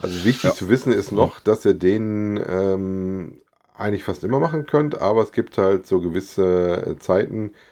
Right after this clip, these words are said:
Speaker 1: ähm, wie in der Hexennacht und Halloween, äh, wo der Cache-Ort zum Schutz vor Vandalismus halt abgeschlossen sein wird. Also da könnt ihr den nicht machen, ansonsten ist der,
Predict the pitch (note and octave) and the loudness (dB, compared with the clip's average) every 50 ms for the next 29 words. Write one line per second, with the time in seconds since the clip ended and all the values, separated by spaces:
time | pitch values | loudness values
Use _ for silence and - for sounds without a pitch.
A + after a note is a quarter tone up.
0 | _ _ _ _ _ _ - - F2 F2 F2 F2 E2+ E2+ F2 F2 F2 F2 F2 F2 | _ _ _ _ _ _ -10 -6 -4 -2 -2 -2 -2 -2 -2 -2 -2 -2 -4 -4
1 | F2 E2+ D#2 - - _ - F2+ F2+ F2+ F2+ F2+ F2 F2 F2+ F2 F2 - - E2 | -4 -6 -8 -12 -16 _ -10 -6 -4 -4 -2 -2 -2 0 0 -2 -2 -2 -4 -4
2 | E2 E2+ G2 - - - F#2+ F#2 F2+ F2+ G2 - - - F2 E2 - - G2+ G2+ | -4 -4 -4 -4 -6 -6 -2 0 0 0 0 -2 -4 -6 -6 -6 -2 -2 0 0
3 | A2 G#2+ G2 G2+ G2+ G2+ G2+ G2+ G2 G2+ - - - F#2 F2+ F2+ E2+ D2+ D#2+ D#2+ | 0 0 -2 -2 -2 -2 -4 -4 -4 -6 -8 -8 -6 -2 -2 -2 -2 -2 -2 0
4 | E2+ F2+ E2 F2+ E2 E2+ E2+ E2+ E2 E2 E2 E2 E2+ E2 E2 D#2+ - - - - | 0 0 2 2 0 2 2 2 2 2 0 0 0 0 0 -2 -4 -8 -4 -2
5 | F2+ F2+ - - - - E2+ E2+ E2+ E2+ - - - - _ _ _ _ _ _ | -2 -2 -4 -8 -8 -6 -4 -2 -2 -2 -4 -6 -14 -20 _ _ _ _ _ _
6 | _ _ _ _ - F2+ E2 E2+ G#2 G2 - - - E2 E2+ E2+ E2 E2 E2 D#2+ | _ _ _ _ -16 -16 -4 -2 -2 -2 0 -2 -2 0 0 0 0 -2 -4 -6
7 | - - F2 E2 D#2+ - - E2+ E2 D2+ - - - D#2+ - - _ - E2+ - | -6 -4 -4 -4 -4 -6 -6 -4 -4 -4 -6 -10 -12 -12 -12 -14 _ -10 -10 -10
8 | - - D#2+ C#2+ C2 - - D2+ C#2 B1+ C2 B1+ B1+ A#1+ C#2 _ - C2+ B1+ - | -8 -10 -12 -12 -12 -12 -16 -20 -20 -20 -20 -20 -20 -20 -20 _ -16 -16 -16 -16
9 | B1+ B1 C#2+ D2 D#2+ D2+ - E2+ D2+ - D#2+ C#2+ C#2+ D2+ G#2+ A#2 - - A2 G#2+ | -20 -20 -16 -16 -16 -14 -14 -16 -14 -12 -12 -10 -8 -8 -10 -10 -6 -4 -4 -4
10 | - G#2 F#2+ F#2 - - E2 - D#2+ E2 E2 - _ _ E2 D#2 - - C#2+ _ | -4 -8 -10 -10 -12 -14 -12 -12 -12 -12 -12 -16 _ _ -20 -20 -20 -20 -20 _
11 | _ _ D#2 D2+ D2 D2+ C#2+ C2+ | _ _ -6 -6 -6 -6 -8 -12